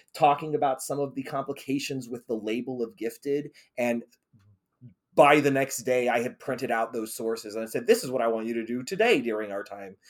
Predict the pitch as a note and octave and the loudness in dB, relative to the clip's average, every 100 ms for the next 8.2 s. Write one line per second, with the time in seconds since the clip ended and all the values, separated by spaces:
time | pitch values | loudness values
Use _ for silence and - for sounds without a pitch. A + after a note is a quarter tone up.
0 | - _ - B2 A#2+ A#2 - A#2+ C#3 - | -20 _ -2 0 2 -2 -2 0 0 -4
1 | D#3 B2+ C#3+ C#3+ A2 B2+ C3+ A#2 B2 A#2+ | -6 2 4 4 6 6 6 4 -2 -2
2 | C3+ B2+ D3+ C#3+ C3+ C#3 C3 C#3 B2 A2 | 0 0 0 0 0 0 2 2 0 -2
3 | - C#3 C3 B2+ A2+ A#2+ A2+ A#2 D#3+ G#2+ | -4 -2 -4 -6 -8 -8 -6 -6 -4 -6
4 | - - - - C#3 C3 - _ _ _ | -6 -12 -20 -2 2 4 2 _ _ _
5 | _ C3+ B2 A#2 B2+ _ _ _ - A#2+ | _ 2 2 0 -6 _ _ _ -8 2
6 | F3+ F3+ E3 D#3 D3+ D3 C#3 C#3+ C3+ C3+ | 2 2 -2 0 0 0 0 -4 -6 0
7 | D3 D3+ E3 D3+ C#3 B2 A#2+ A#2 A#2 A2+ | 0 2 -2 -4 -4 -4 -4 -2 0 0
8 | G#2+ | -2